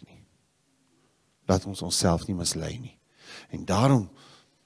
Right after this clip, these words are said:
sit Paulus hierdie hoofstuk een Korintiërs dertien tussen hoofstuk twaalf oor die gawes en oor die werking in die liggaam van Christus, oor die bedieninge,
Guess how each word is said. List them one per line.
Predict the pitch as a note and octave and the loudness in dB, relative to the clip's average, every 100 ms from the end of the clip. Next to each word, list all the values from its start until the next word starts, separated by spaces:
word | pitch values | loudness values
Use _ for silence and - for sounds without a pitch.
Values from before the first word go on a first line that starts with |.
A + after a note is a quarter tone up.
| _ - | _ -20
sit | - G#2 G2+ | -2 -2 0
Paulus | A#2+ B2 A2+ F2+ | 2 2 2 0
hierdie | F#2 G#2 | 2 2
hoofstuk | G2 G#2+ - F#2+ - | 4 2 0 -8 -6
een | G#2 | -6
Korintiërs | F#2+ F2+ E2+ D#2 | -4 -6 -4 -6
dertien | - E2+ E2 - - - - - - - _ - | 0 2 2 -4 -20 -20 -20 -20 -20 -20 _ -2
tussen | G#2 - F#2+ E2 - _ | 0 0 -2 -6 -18 _
hoofstuk | - D#2+ - D#2 | -10 -8 -8 -10
twaalf | - C#3 F3 E3 - - | 0 4 4 0 -10 -14
oor | G2 | -12
die | F#2 | -8
gawes | - C3+ C#3+ C#3 C#3+ C#3 C3+ - - - - - - - | -2 2 2 2 2 2 2 -2 -2 -6 -14 -20 -20 -20
en | - D#2 | -18 -14
oor | D2+ | -12
die | E2 | -6
werking | - B2+ B2 - A#2+ A#2 | 0 2 0 -4 -4 -2
in | |
die | A2 | 0
liggaam | G#2 - B2 A2+ | 0 2 0 2
van | A#2 | -2
Christus, | - B2 - A#2 - | 2 2 2 -2 -6
oor | D#2+ | -8
die | D#2+ | -10
bedieninge, | F#2+ B2+ C3+ B2 B2 | -2 4 6 6 4